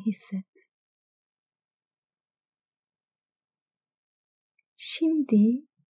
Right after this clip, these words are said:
son zamanlarda içinde bulunduğun hafif veya orta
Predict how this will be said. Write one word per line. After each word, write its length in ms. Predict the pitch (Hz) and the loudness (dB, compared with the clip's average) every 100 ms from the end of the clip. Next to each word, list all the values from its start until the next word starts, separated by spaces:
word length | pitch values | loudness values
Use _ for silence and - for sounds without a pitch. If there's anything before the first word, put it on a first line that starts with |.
| _ _ _ | _ _ _
son 320 | - - 349 | -10 -4 -4
zamanlarda 800 | 339 269 240 220 220 214 202 226 | 4 8 8 8 4 2 2 -2
içinde 520 | - - - 262 277 269 | -4 -10 2 4 4 0
bulunduğun 680 | 226 202 190 190 185 214 247 _ _ _ _ _ _ _ | 4 6 6 8 6 6 2 _ _ _ _ _ _ _
hafif 460 | - 294 - 320 - - _ _ _ _ _ _ _ _ | -12 -10 -4 -6 -6 -18 _ _ _ _ _ _ _ _
veya 320 | 330 320 285 | 4 6 4
orta 380 | - 285 277 - | 2 0 0 -2